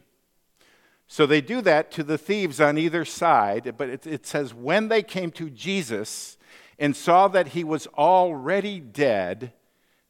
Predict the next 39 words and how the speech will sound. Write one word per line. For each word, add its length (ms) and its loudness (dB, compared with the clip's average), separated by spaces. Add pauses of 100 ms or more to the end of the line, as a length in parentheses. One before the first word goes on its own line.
they 220 0
did 260 0
not 480 -2 (180)
break 420 -8
his 280 -14
legs." 720 -6 (540)
How 160 10
did, 280 0
how 180 6
do 120 0
they 100 4
know 180 4
he's 200 0
dead? 400 0 (240)
Well, 240 0 (360)
if 160 -2
you're 140 4
alive, 340 6
you're 80 0
breathing, 480 2
and 120 0
if 120 -6
you're 80 0
breathing, 360 2
you're 100 -2
pulling 360 0
up 200 0
and 140 -4
down, 240 4
and 100 -6
he's 160 -4
just, 360 -6
he's 200 -6
dead, 440 -4 (480)
okay? 360 -12 (720)
But 180 0
to 120 -2
make 300 0
sure 560 -2